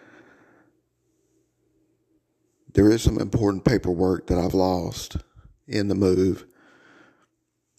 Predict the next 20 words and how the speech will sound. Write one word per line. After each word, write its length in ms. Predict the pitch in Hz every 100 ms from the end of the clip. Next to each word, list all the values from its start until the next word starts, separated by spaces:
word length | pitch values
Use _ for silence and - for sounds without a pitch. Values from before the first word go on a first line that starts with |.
| _
but 340 | - 90 87 - - - - - - - - _ _ - -
I 120 | 92
guess 480 | 90 92 95 - - _ - - - - _ - _ _ _ _ _ _ _ _ _ _ _ _ -
tit 260 | - 143 -
for 160 | 92
tat 460 | 85 127 95 87 -
and 220 | 90 98
moving, 500 | 101 101 95 90 101 - _ _ _ _ _ _ _ _ _
you're 220 | - 101
always 360 | 101 101 104 101
gonna 240 | 101 95
lose 300 | 98 101 95
something 440 | - 85 - 92 104 _ - - - _ _ _ -
and 140 | 104
you're 100 | 98
always 360 | 95 90 101 101
gonna 180 | 95 101
find 340 | 117 120 117
something. 480 | - 85 - 65 85 - - - _ _ _ _ _ _ _ _ _ _ _ - _ _ _ _ _ _ _ _ -
Well, 560 | - 95 95 104 -